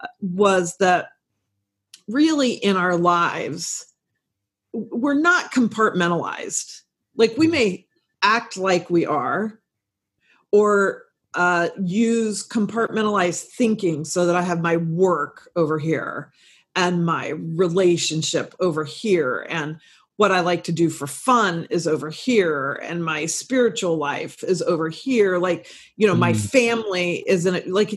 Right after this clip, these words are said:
Speaker 1: it, it can be easy and it's a great coping mechanism to compartmentalize life.
Speaker 2: Okay.
Speaker 1: Okay? So that one part doesn't affect the other.
Speaker 2: Okay.
Speaker 1: So I can be thriving at work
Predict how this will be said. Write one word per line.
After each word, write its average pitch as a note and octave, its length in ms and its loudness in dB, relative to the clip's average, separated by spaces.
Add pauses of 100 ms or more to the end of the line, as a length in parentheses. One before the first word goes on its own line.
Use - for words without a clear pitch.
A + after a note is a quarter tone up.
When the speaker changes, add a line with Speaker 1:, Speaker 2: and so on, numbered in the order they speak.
(640)
Speaker 1:
it, - 180 -10
it B3 220 0
can A#3+ 240 2
be C#4+ 260 0
easy B3 460 2
and A3 100 2
it's A3 140 -2
a G#3 40 2
great B3+ 440 0
coping A#3 360 4
mechanism E3 760 -4 (560)
to G#3 160 0
compartmentalize G3 1300 0
life. C#3+ 640 -4
Speaker 2:
Okay. A2 120 -2 (120)
Speaker 1:
Okay? D3 280 0
So G3+ 320 2
that F#3 240 2
one G#3+ 420 2
part G3 400 0
doesn't F#3+ 300 0
affect F3 360 -4
the E3 120 0
other. F#2+ 260 -6 (420)
Speaker 2:
Okay. G#2+ 220 -4
Speaker 1:
So F#3+ 140 2
I F3+ 100 4
can F#3 220 -2
be F3+ 320 0 (240)
thriving C4 600 2
at G#3 140 -2
work G3+ 720 2